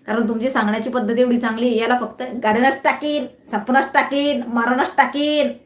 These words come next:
आणि पाडतच असतो आणि पाडच म्हणतो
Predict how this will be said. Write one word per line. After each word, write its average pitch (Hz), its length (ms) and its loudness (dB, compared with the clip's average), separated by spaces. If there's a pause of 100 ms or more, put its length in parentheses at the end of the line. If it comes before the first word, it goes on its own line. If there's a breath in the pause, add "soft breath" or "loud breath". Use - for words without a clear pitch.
(260)
आणि 240 160 0
पाडतच 320 420 4
असतो 339 420 8 (440)
आणि 247 120 -4
पाडच 349 400 4
म्हणतो 320 560 8